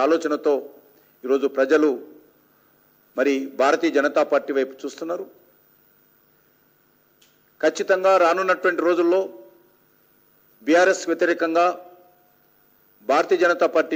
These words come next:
నేతృత్వంలో, నరేంద్ర మోడీ గారి నాయకత్వంలో ఈ రాష్ట్రంలో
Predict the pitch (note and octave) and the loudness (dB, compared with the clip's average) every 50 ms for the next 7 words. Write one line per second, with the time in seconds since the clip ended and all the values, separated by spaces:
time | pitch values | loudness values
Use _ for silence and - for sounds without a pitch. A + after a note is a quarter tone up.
0 | D3+ D#3 D#3 - D#3+ D3 - D#3 D#3 D#3 E3 E3+ F3 D#3 C#3+ D3 D#3 E3+ E3 E3 | -4 -4 -4 -4 -8 -4 -4 -4 0 0 0 0 0 2 0 2 2 2 0 0
1 | D#3+ D#3+ D#3 D#3+ D3+ D3+ C#3+ C#3 C3 C3 C#3 D3+ D3+ E3 D#3+ - D#3 D3+ D#3 D#3 | 0 0 0 2 2 2 2 2 0 0 0 0 0 -2 -2 -2 -4 -2 0 0
2 | E3+ E3+ - - - - - _ _ _ _ _ _ _ - _ _ _ _ _ | 0 0 -2 -8 -16 -20 -20 _ _ _ _ _ _ _ -20 _ _ _ _ _
3 | _ - C3+ D#3 D#3 D#3+ D#3+ - F3+ E3+ E3 E3 E3 | _ -2 0 2 2 0 -2 -4 -6 -4 0 2 2